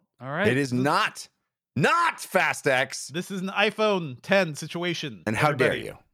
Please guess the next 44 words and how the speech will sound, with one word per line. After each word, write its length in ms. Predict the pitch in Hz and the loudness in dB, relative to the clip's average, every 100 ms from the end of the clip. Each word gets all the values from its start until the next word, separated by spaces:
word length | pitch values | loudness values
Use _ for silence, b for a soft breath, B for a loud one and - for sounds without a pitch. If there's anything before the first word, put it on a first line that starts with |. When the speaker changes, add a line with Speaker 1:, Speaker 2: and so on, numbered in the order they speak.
| _ _ _ _ _ _ _ | _ _ _ _ _ _ _
Speaker 1:
I'm 140 | 185 254 | -8 -6
sorry, 300 | 185 214 - | -4 -4 -6
Jeff. 200 | 92 - _ _ | -14 -20 _ _
I'm, 120 | 135 165 | -10 0
you 120 | 196 | 4
know, 80 | 220 | 6
I, 120 | 190 | 6
I, 260 | 180 190 233 170 185 | 6 4 4 2 2
I, 60 | 180 | 2
honestly, 280 | 175 208 240 | 2 0 0
Jeff, 140 | 214 196 | -2 2
I 80 | 160 | 2
learned 180 | 175 185 | 2 0
it 40 | |
from 120 | 156 | -2
you 140 | 139 202 | -2 -2
Speaker 3:
Mm-hmm. 380 | - 147 143 139 - | -4 -12 -10 -14 -4
Speaker 2:
Mm. 140 | 180 143 | -4 -2
Speaker 1:
because 300 | - 151 123 | -2 -2 4
you 100 | 170 | 6
were 140 | 202 | 6
the 80 | 175 | 6
one 120 | 175 | 2
that 100 | 170 | 0
said 120 | 165 - | -2 -2
Fast 320 | 151 151 - | 0 0 0
X 200 | 147 - | -4 -2
Speaker 3:
Yeah. 60 | |
Speaker 1:
during 140 | 143 131 | -6 -6
the 60 | |
summer 220 | 117 143 131 | -6 -6 -4
movie 240 | 127 143 | -2 0
wager, 260 | 160 160 160 | -2 0 -2
and 100 | 123 | -2
it 40 | |
just 180 | 123 - | -6 -8
stuck. 280 | - 170 - | -8 -10 -6
Speaker 3:
Take, 120 | 180 | 0
Speaker 1:
So 160 | 143 127 | 0 2
Speaker 3:
take 120 | 208 | 2
Speaker 2:
I 100 | 117 | 4
Speaker 3:
a 40 | |
Speaker 2:
was 100 | |
Speaker 3:
quarter 60 | 127 | 4